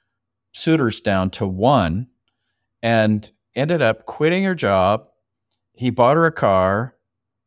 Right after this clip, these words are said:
She moved in with him and went into business with him inside of about a month.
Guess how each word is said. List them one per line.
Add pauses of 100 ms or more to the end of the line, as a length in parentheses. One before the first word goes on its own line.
(120)
She
moved
in
with
him (720)
and (300)
went
into
business
with
him (220)
inside
of
about
a
month.